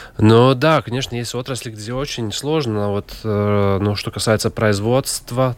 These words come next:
там, там действительно очень, э, очень большой спрос, но не так много соискателей. Э, это проблема. В принципе, помню, что тоже некотор-, ну, несколько лет назад, э, с-, одна из тоже проблем был, э, проблемов была,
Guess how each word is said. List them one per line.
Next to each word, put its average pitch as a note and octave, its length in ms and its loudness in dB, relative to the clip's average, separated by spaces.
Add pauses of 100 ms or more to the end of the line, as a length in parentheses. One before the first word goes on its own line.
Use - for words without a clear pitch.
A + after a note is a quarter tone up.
там, A#2 300 2
там A#2+ 180 2
действительно A2 520 2
очень, G#2 420 2
э, G2+ 240 4
очень G#2 400 0
большой G2+ 380 2
спрос, - 440 2
но A#2 480 4
не A2 200 0
так A#2+ 240 -2
много A#2+ 360 2 (760)
соискателей. G#2+ 920 2
Э, G#2 440 2
это A#2 140 0
проблема. C#3 580 4
В - 40 -16
принципе, A#2+ 260 -2
помню, C#3+ 300 2
что - 220 -6
тоже A#2 320 0
некотор-, A#2 460 -4
ну, B2 320 -4
несколько A2+ 640 0
лет A#2+ 360 4
назад, B2 400 2
э, G#2 400 2
с-, - 160 -4
одна G#2 380 0
из F#2+ 80 0
тоже A2 340 -2
проблем A2 460 2
был, G#2+ 560 2
э, - 20 0
проблемов A2+ 540 0
была, A2 600 2